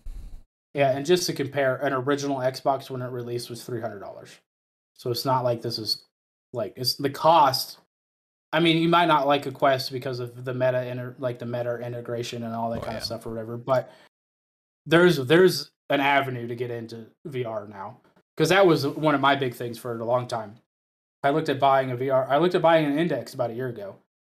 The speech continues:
Speaker 1: and I was like, "Man, I just can't justify a thousand dollars." And then, and then on top of that, you gotta, like, you gotta buy, like, the pulley system kind of
Speaker 2: Right,
Speaker 1: thing
Speaker 2: 'cause
Speaker 1: and
Speaker 2: you've
Speaker 1: hook
Speaker 2: got
Speaker 1: it
Speaker 2: the
Speaker 1: up.
Speaker 2: cords, yeah.
Speaker 1: Right, you know, so, um, that's why the Quest two is kinda, like,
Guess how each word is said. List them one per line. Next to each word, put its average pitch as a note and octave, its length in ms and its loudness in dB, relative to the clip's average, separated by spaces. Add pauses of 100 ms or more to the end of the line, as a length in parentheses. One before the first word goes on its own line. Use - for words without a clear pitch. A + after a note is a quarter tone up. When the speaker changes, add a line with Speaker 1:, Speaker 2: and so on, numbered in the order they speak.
(200)
Speaker 1:
and B2 80 -12
I A#2+ 40 -8
was A#2+ 120 -10
like, A#2+ 160 -10
"Man, C3+ 160 -6
I A#2+ 80 -4
just C#3 180 -4
can't D#3 200 -2
justify C3 560 0
a A2 100 -4
thousand C3 600 2
dollars." A#2+ 680 0 (680)
And C3+ 180 2
then, D3+ 140 4
and E3 180 2
then F#3 80 6
on D#3+ 140 4
top F3+ 260 6
of D#3+ 60 -2
that, C#3+ 220 4
you D#3+ 80 0
gotta, C#3+ 400 4
like, D3 220 2 (420)
you D#3 40 -6
gotta E3 140 4
buy, D#3+ 180 6
like, D#3+ 160 6
the D3 80 -8
pulley D#3+ 320 -2
system G3+ 600 -2 (320)
kind - 160 0
of - 40 6
Speaker 2:
Right, D#3+ 120 6
Speaker 1:
thing D3+ 100 4
Speaker 2:
'cause D3+ 160 4
Speaker 1:
and D3 80 0
Speaker 2:
you've - 0 -
Speaker 1:
hook C#3+ 200 6
Speaker 2:
got - 20 0
Speaker 1:
it - 20 4
Speaker 2:
the D#3+ 120 8
Speaker 1:
up. G#3 80 2
Speaker 2:
cords, A#2+ 560 0
yeah. F#2 440 -4
Speaker 1:
Right, F3+ 560 4 (160)
you E3 160 0
know, D#3 240 2
so, C3+ 480 -2 (540)
um, C3+ 420 -2
that's D#3+ 240 0
why D3+ 140 4
the B2 80 -6
Quest C#3 380 -2
two C#3 220 -2
is A2+ 120 -10
kinda, A#2+ 220 -8
like, G#2+ 260 -16